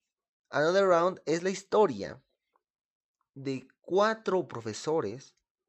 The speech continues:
de escuela, de, de, de escuela secundaria, que tratan de saber hasta, de, tratan de resolver,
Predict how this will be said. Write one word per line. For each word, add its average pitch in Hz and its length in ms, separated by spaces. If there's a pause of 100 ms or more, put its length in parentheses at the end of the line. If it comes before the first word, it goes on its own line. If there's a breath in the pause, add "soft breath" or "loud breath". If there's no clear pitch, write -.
(160)
de 110 240
escuela, 110 640
de, 98 320
de, 98 260
de 98 140
escuela 117 280
secundaria, 151 680 (1400 soft breath)
que 135 100
tratan 165 420
de 117 380 (1200)
saber 120 560
hasta, 110 680
de, 110 180
tratan 139 320
de 110 160
resolver, 113 520